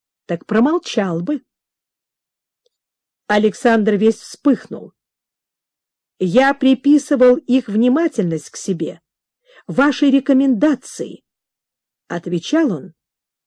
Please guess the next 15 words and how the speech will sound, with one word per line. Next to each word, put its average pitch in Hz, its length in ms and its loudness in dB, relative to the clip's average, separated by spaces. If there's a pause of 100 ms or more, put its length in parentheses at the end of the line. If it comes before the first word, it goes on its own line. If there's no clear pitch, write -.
(200)
но 170 160 -6
уже 180 140 -2
без 180 220 -2
достоинства, - 920 -2 (380)
а - 100 -8
довольно 175 340 -2
смиренно. 226 720 -2 (1300)
«Притом 262 460 2
это 254 300 2
светские 254 640 0
отношения». 175 760 -10 (1300)
Ну, 370 120 4
хорошо. 233 640 0 (1160)
Возьмем 302 680 4 (160)
несветские. 208 1120 0